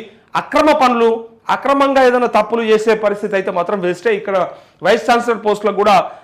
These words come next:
ఇక మరి ఎంత ధర పలుకుతున్నది, ఏ యూనివర్సిటీకి ఎంతెంత ధర పట్టిక పెట్టినరు, మరి ఏ లెక్కలతో నడుస్తూ ఉన్నది అనేది ఇక్కడ వార్త వచ్చింది. ఇగో సర్కారులో ఉన్నటువంటి పెద్దలను,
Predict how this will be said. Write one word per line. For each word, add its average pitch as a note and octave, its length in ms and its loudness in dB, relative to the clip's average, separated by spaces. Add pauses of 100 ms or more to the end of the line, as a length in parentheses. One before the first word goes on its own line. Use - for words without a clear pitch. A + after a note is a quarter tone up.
(140)
ఇక F#3 100 2 (460)
మరి E3 120 -2 (100)
ఎంత G3+ 220 0 (100)
ధర G#3+ 120 4 (100)
పలుకుతున్నది, G#3 520 0 (460)
ఏ - 20 6 (340)
యూనివర్సిటీకి A3+ 640 -2 (480)
ఎంతెంత A3+ 260 0 (120)
ధర G#3+ 100 4 (680)
పట్టిక G#3 340 0
పెట్టినరు, G#3+ 420 0 (400)
మరి F#3+ 140 2 (180)
ఏ - 20 6 (840)
లెక్కలతో B3+ 360 2 (120)
నడుస్తూ A3 340 0
ఉన్నది G3+ 200 0
అనేది G#3+ 240 2 (360)
ఇక్కడ G#3 160 0 (280)
వార్త G#3+ 280 2
వచ్చింది. C#3 300 -10
ఇగో C#3 100 -20 (1000)
సర్కారులో A3+ 440 2
ఉన్నటువంటి G#3+ 420 -2
పెద్దలను, A#3+ 380 4